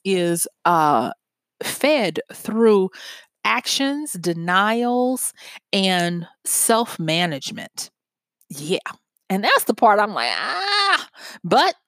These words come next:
it is what it is, and we would do well to learn, you know, 'cause there is really nothing new under the <laughs> sun.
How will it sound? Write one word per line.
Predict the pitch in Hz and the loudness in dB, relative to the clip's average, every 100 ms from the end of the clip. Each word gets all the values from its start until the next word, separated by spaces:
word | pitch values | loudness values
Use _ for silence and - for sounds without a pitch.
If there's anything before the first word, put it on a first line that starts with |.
| _ _ _ _ | _ _ _ _
it | 180 190 | 2 6
is | 226 262 | 4 4
what | 294 302 | -4 -4
it | |
is, | 320 415 254 208 | -4 -2 -2 -4
and | 180 170 151 | -8 -8 -6
we | 151 | -2
would | 208 226 | -4 -4
do | 302 | -4
well | 294 381 330 277 - - - | -2 0 0 -2 -12 -18 -6
to | 254 | -4
learn, | 247 254 349 175 147 - | -2 -2 -2 -4 -6 -4
you | 233 | -2
know, | 196 | -2
'cause | 185 202 | -2 2
there | 370 | 4
is | 285 190 | 2 0
really | 302 214 175 170 | 0 0 0 0
nothing | 247 262 185 175 | -2 0 -2 0
new | 190 | 0
under | 156 151 151 | -2 -4 -2
the | 143 | 0
<laughs> | - - | 2 2
sun. | 190 - | -2 -4